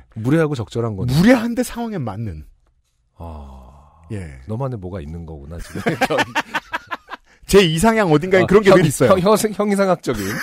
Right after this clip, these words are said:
Speaker 1: <laughs> 지금, 어,
Speaker 2: 네.
Speaker 1: 것입니다.
Speaker 2: 이 상황에 적당히 맞고 무례한 거.
Speaker 1: 그쵸.
Speaker 2: 네.
Speaker 1: 음. 사실 누구나 꿈꾸죠. 그 판타지랑 비슷한 거예요.
Speaker 2: 네.
Speaker 1: 형이상학적인.
Speaker 2: 음.
Speaker 1: 왜냐면 닿을 수 없는 거거든,
Speaker 2: 그리고
Speaker 1: 그거는.
Speaker 2: 제가 항상
Speaker 1: 적절-, 무례하고 적절한 거는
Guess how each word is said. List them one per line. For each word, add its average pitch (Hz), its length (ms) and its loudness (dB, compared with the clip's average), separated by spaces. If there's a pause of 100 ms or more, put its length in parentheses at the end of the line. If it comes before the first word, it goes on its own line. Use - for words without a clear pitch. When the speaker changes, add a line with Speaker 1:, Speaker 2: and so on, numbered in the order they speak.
Speaker 1:
<laughs> - 260 -4
지금, 107 420 -6
어, 101 140 -6
Speaker 2:
네. 127 200 4
Speaker 1:
것입니다. 95 460 -4
Speaker 2:
이 135 60 0
상황에 226 360 4
적당히 247 540 0
맞고 214 340 0
무례한 220 400 4
거. 208 320 -4 (240)
Speaker 1:
그쵸. 87 460 -8
Speaker 2:
네. 101 360 0
Speaker 1:
음. 82 420 -14 (120)
사실 214 200 0
누구나 156 220 4
꿈꾸죠. 151 400 0
그 - 100 -4
판타지랑 180 880 0
비슷한 170 320 -2
거예요. 123 360 -2
Speaker 2:
네. 175 80 0
Speaker 1:
형이상학적인. 139 800 -2 (120)
Speaker 2:
음. 82 160 -20 (500)
Speaker 1:
왜냐면 156 280 2
닿을 - 280 4
수 - 160 0
없는 135 320 -2
거거든, 170 400 -2
Speaker 2:
그리고 208 240 2
Speaker 1:
그거는. 185 60 2
Speaker 2:
제가 165 420 4
항상 185 380 -2
Speaker 1:
적절-, 208 260 2 (240)
무례하고 190 440 6
적절한 160 480 2
거는 156 380 0